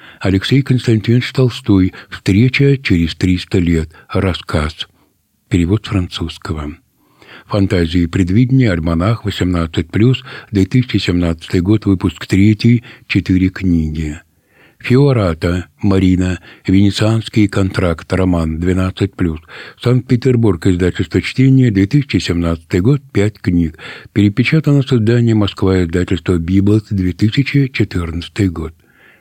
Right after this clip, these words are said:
Сюжет этой книги основан на реальных событиях, произошедших в Венеции в тысяча пятьсот семьдесят шестом году,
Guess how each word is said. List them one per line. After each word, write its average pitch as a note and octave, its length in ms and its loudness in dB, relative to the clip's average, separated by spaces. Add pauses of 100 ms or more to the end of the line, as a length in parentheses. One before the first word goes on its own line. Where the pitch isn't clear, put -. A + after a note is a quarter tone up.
(320)
Сюжет G2+ 440 2
этой G2 200 0
книги A#2+ 320 0
основан F#2 480 0
на F#2 80 0
реальных F#2+ 400 0
событиях, G#2 560 0 (300)
произошедших G2 720 0
в G2 60 0
Венеции G2+ 580 2
в - 80 -8
тысяча G#2 300 0
пятьсот G#2 420 -2
семьдесят G2 300 0
шестом G2 340 -2
году, F#2+ 420 -2